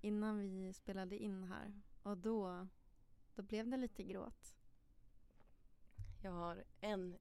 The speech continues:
Speaker 2: om vi ska ta lite gråthistoria.
Speaker 1: Gärna.
Speaker 2: Eh, jag hade blivit opererad. Jag var sjukskriven i tre månader efter, eftersom att jag blev så jävla dålig.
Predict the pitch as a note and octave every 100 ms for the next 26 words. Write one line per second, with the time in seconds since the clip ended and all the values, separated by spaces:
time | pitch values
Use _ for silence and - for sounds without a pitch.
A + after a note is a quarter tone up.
0 | - F#3 F3 F3 F#3 G3 F#3 F3+ F#3 F3
1 | F#3+ D#3+ - D#3+ - G3 F#3+ - - -
2 | - - - - - - - - G3+ G3
3 | A3+ G#3 - - - - - - - -
4 | - - A#3 A#3 A3+ A3 A3 A3+ - -
5 | - - G#3+ A#3 A#3+ A3+ G#3 A3 G#3 G3
6 | G3 - - - - F#3+ G3+ F#3 F#3 -
7 | F#3+ B3 C4 B3+ B3 A#3 G#3+ - G#3 -
8 | - F#3+ F3+ F3 - F#3+ F3 E3+ E3 E3+
9 | F3+ D#3+ D3 - - E3 D#3 E3+ - E3
10 | - E3 D#3+ D#3 E3 F3 E3 D#3 E3 F3+
11 | F3 G3+ D#4